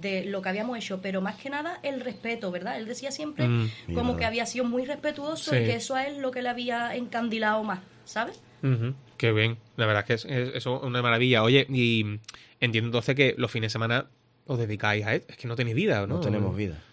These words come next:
Speaker 2: O sea,
Speaker 3: Bueno, no tenemos vida durante toda la semana, porque
Speaker 2: pero si digo yo, si tenéis una, un compromiso de una boda, un bautizo, una comunión, <laughs> estas cosas.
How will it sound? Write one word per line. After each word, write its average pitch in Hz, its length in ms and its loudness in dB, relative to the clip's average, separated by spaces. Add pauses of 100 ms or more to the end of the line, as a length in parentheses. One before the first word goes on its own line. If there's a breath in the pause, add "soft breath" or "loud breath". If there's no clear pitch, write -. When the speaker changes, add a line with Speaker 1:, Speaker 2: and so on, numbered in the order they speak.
(200 soft breath)
Speaker 2:
O - 60 -20
sea, 113 120 0
Speaker 3:
Bueno, 110 200 0
no 95 140 -2
tenemos 104 340 0
vida 117 640 2
durante 120 540 -2
toda 117 140 2
la 113 60 2
semana, 110 360 -2
porque 92 160 -6
Speaker 2:
pero 123 260 8
si 127 180 4
digo 123 140 4
yo, 147 60 10
si 131 120 -2
tenéis 113 300 2
una, 135 360 4
un 131 60 2
compromiso 135 640 4
de 131 120 8
una 127 200 2
boda, 127 580 6
un 127 220 0
bautizo, 131 400 0
una 123 140 -4
comunión, 131 520 4
<laughs> - 0 -
estas 131 220 0
cosas. - 440 2